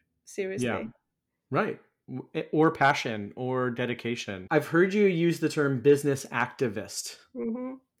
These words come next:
Speaker 1: Yeah.
Speaker 2: <laughs> What does that mean?
Speaker 1: I'm sure I heard it from somewhere, by the way. I don't think it's my original, but I loved it so much that I, I keep owning it and owning it, because I think it reflects what I'm trying to do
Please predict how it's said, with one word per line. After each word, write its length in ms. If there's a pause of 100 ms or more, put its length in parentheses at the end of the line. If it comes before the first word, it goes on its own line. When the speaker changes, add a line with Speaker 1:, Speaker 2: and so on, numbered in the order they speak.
(100)
Speaker 1:
Yeah. 360
Speaker 2:
<laughs> 60 (260)
What 100
does 160
that 180
mean? 180
Speaker 1:
I'm 160
sure 160
I 140
heard 220
it 80
from 240
somewhere, 400
by 180
the 80
way. 380
I 180
don't 240
think 160
it's 140
my 260
original, 560
but 180
I 120
loved 360
it 120
so 260
much 400
that 400
I, 220
I 60
keep 420
owning 500
it 260
and 320
owning 360
it, 180 (340)
because 220
I 120
think 320 (180)
it 180
reflects 600
what 160
I'm 160
trying 460
to 100
do 320